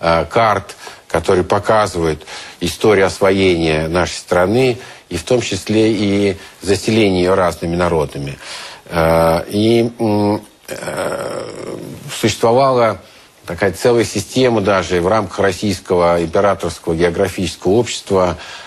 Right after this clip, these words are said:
э, была секция, э, этнографии. Затем была уже,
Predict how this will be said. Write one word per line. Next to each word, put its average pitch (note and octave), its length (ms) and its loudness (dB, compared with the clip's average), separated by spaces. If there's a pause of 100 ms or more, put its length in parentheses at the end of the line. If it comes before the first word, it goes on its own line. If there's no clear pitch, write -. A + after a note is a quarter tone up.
(160)
э, F2 580 2
была F#2+ 400 2
секция, F2 920 0
э, E2+ 440 -2 (340)
этнографии. E2+ 920 -2 (460)
Затем F#2+ 800 2
была G2 400 4
уже, F#2 560 0